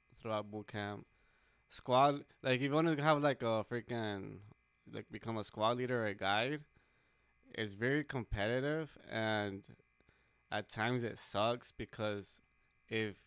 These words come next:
the people under you mess up, then you get punished as well, even though it wasn't your fault. And I remember, like, I would mess up a lot too, even though I'm freaking, I was twenty-six when I joined, or twenty-five, or something.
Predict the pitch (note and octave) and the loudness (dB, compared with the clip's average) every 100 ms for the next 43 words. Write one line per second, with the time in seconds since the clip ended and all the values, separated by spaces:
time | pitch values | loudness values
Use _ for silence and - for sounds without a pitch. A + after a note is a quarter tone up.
0 | - A#2 - A2+ - B2 G#2+ B2 A#2+ A#2+ | -12 -8 -2 -2 0 0 2 2 0 0
1 | A#2+ A#2+ A2+ C3 B2+ - - _ _ _ | -2 -4 -4 -2 -2 -4 -18 _ _ _
2 | G#2+ G#2 G#2+ G#2+ - - G#2 G#2+ G2+ F#2+ | -4 -4 -4 -6 -6 -2 -2 -2 -4 -8
3 | F2+ - - B2 - _ _ _ _ _ | -6 -2 0 -2 -6 _ _ _ _ _
4 | - G2+ G#2+ A2 G#2+ G#2 G#2 F#2+ G2 G2 | -12 -6 -2 -2 -2 -4 -6 -4 -4 -2
5 | A2 A2+ A2+ _ _ _ _ _ _ _ | -2 -2 -2 _ _ _ _ _ _ _
6 | _ _ _ - A2 A2+ C3 C#3 C#3 C3 | _ _ _ -8 0 4 6 4 4 4
7 | B2+ A#2 G#2+ - - - _ _ _ _ | 4 4 2 -4 -20 -20 _ _ _ _
8 | _ _ _ _ _ - B2 D#3 D#3+ C3+ | _ _ _ _ _ 2 6 6 6 0
9 | C#3 A#2+ A#2 G#2 - B2 G#2+ G2+ G2+ - | -2 0 0 0 -2 -4 -4 -6 -14 -18
10 | - A2 A2+ A#2 A2+ G#2+ A#2+ G#2+ A#2 G#2 | -8 -4 -2 0 -2 -2 -8 -6 -6 -4
11 | G2+ _ _ _ - G#2+ G2+ - A2 F#2+ | -6 _ _ _ -10 -8 -8 -6 -6 -6
12 | - A#2 A2 G#2 G2 G2 G#2 G2+ G2 - | -6 -6 -6 -8 -8 -8 -6 -6 -8 -12
13 | G2+ - G2+ G2 - _ - G2 G#2 G2+ | -12 -10 -10 -10 -12 _ -16 -14 -14 -16